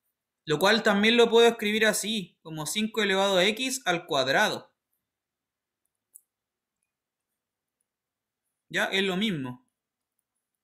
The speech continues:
como está escrito. ¿Ya? Pues entonces cinco al cuadrado elevado a x, que es lo mismo que cinco elevado a x al cuadrado. Ahí los exponentes lo-, como que lo estoy intercambiando de lado, es lo mismo.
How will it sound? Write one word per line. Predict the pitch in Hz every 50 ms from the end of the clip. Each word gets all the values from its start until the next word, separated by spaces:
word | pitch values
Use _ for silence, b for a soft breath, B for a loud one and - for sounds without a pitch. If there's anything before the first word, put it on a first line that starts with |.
| _ _ _ _ _ _ _ _ _ _ _
como | - 151 151 147
está | 147 - 156
escrito. | 151 151 - - 123 - 120 120 _ _ _ _ _ _ _ _ _ _ _ _
¿Ya? | - 135 156 165 B B B B B B _
Pues | - 160 170 170
entonces | 170 185 180 180 185 170 -
cinco | 196 196 190 196
al | 190 175
cuadrado | - 165 151 151 160 180 208 226
elevado | 226 226 233 233 233 240
a | 262 285
x, | 294 285 277 269 302 - - - -
que | - 190
es | 190
lo | 196 190
mismo | 185 202 233 240 240 233
que | 214 202
cinco | - 220 226 226 247 226
elevado | 226 208 196 185 180
a | 196 226
x | 226 254 247
al | 247 240 240
cuadrado. | 247 247 254 262 254 220 180
Ahí | 165 175 185
los | 202 196 190 -
exponentes | 196 - - - 175 180 202 214 - 220
lo-, | 208 196
como | - 190 175 175 165
que | 156
lo | 156
estoy | 156 156 - 190 196
intercambiando | 208 202 208 185 - - 156 156 156 170 196 202 202
de | 196 170
lado, | 143 151 185 175 135 127
es | 147 165
lo | 175 160
mismo. | 160 175 170 147 110 104 - _